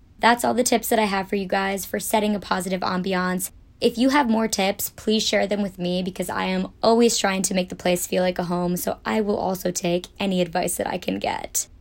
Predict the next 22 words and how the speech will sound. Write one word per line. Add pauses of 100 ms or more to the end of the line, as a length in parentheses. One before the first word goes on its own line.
(520)
Thank
you
guys
so
much
for
listening
to
this
week's
episode.
I
hope
that
you
have
an
amazing
rest
of
your
week,